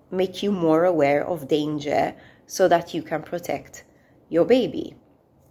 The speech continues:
So your brain is going through, like, an entire remodeling, right? It's like you're remodeling your house. And what, what this, first of all, it takes a lot of energy. So not only is your body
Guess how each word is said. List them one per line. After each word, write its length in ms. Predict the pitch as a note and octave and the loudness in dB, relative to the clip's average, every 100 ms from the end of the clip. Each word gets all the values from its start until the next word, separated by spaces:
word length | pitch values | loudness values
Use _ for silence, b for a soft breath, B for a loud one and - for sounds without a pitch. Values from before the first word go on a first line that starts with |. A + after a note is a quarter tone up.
| _ _ _ _ _ - B B | _ _ _ _ _ -20 B B
So 400 | - A3+ A3 - - | 4 6 6 4 0
your 200 | G#3+ G#3+ | 2 2
brain 280 | C4 D#4 | 4 4
is 120 | G3 F#3 | 2 0
going 340 | E3 D3+ D#3 | -2 0 -4
through, 320 | - E3 D3+ | -4 -4 0
like, 240 | D3+ D#3 - | 0 -2 -4
an 100 | E3+ | -4
entire 480 | F3 - F3+ E3+ E3 | -4 -2 0 2 2
remodeling, 720 | E3+ D#3+ D3+ D#3+ - - - | 0 -4 -6 -6 -8 -8 -8
right? 360 | - F3+ A3+ - | -2 0 0 -4
It's 140 | - | -6
like 200 | G3 G3 | -6 -4
you're 100 | F#3 | -4
remodeling 600 | F#3 F3+ E3 D#3 D#3+ D#3+ | -4 -2 -4 -2 -2 0
your 180 | D3+ D#3+ | 0 0
house. 480 | D#3+ - - - - B B B B _ F#3 | 0 -4 -4 -12 -14 B B B B _ 2
And 420 | F#3+ F#3+ F#3+ - - _ _ _ - | 4 4 -2 -6 -12 _ _ _ -2
what, 300 | F#3 F#3+ - - _ _ | -2 -2 -12 -20 _ _
what 440 | F#3+ G3+ - G3+ - | 2 2 2 -4 -2
this, 300 | C4 - - - | -2 -4 -12 -4
first 200 | F3+ E3+ | -2 0
of 80 | E3+ | 0
all, 140 | E4 | 2
it 100 | - | 2
takes 200 | E3+ D#3+ | -2 0
a 60 | D3+ | 0
lot 180 | D3+ D#3+ | 0 0
of 80 | |
energy. 400 | D3 - C3+ C#3 | 0 0 -2 -6
So 120 | - C#3 | -6 -4
not 200 | G#3+ C4+ | -2 0
only 500 | F3+ D3+ C#3+ C3+ - | 0 0 0 -4 -6
is 120 | D#3 | -4
your 160 | D3+ D#3+ | 2 2
body 600 | D3+ C#3+ D3+ C#3+ C#3+ | 2 0 0 -2 -2